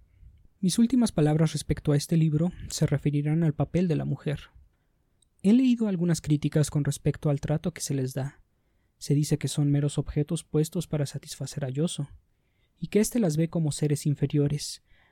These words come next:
meras herramientas de placer. Pero en lo personal creo que el trato que Yoso les da es el mismo que tiene con la mayoría de los personajes, sin importar su sexo. Yoso es un exiliado de la humanidad, un ser que no comprende el porqué de la conducta humana,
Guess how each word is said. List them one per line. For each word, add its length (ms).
meras 280
herramientas 500
de 100
placer. 420
Pero 140
en 40
lo 100
personal 380
creo 240
que 100
el 120
trato 260
que 140
Yoso 560
les 180
da 300
es 200
el 120
mismo 240
que 100
tiene 240
con 140
la 80
mayoría 420
de 80
los 140
personajes, 800
sin 240
importar 460
su 140
sexo. 420
Yoso 420
es 120
un 80
exiliado 500
de 100
la 60
humanidad, 480
un 120
ser 340
que 100
no 160
comprende 480
el 80
porqué 340
de 100
la 100
conducta 440
humana, 500